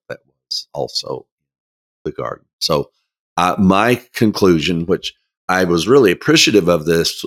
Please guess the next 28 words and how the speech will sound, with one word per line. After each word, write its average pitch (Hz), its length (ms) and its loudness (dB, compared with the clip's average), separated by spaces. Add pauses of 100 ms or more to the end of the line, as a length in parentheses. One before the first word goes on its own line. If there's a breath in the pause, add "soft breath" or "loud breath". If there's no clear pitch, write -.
from 82 460 -2
Barry, 80 440 0
and 87 160 0
I, 104 120 0
and 104 240 0
again, 101 340 0
I'm 95 120 -2
so 135 580 4
excited 110 720 0 (720)
for 143 200 6
Barry 95 540 4
and 92 320 0
with 123 340 2
<laughs> - 0 -
Barry 95 600 0
because, 90 500 0 (400)
uh, 92 320 0
I 95 80 2
love 113 400 4
having 95 300 0
Barry 95 240 2
back. 98 340 -2 (220)
Barry 135 320 2
was 104 200 0
one 117 200 0
of 127 80 2
those 107 260 2
people 85 560 -8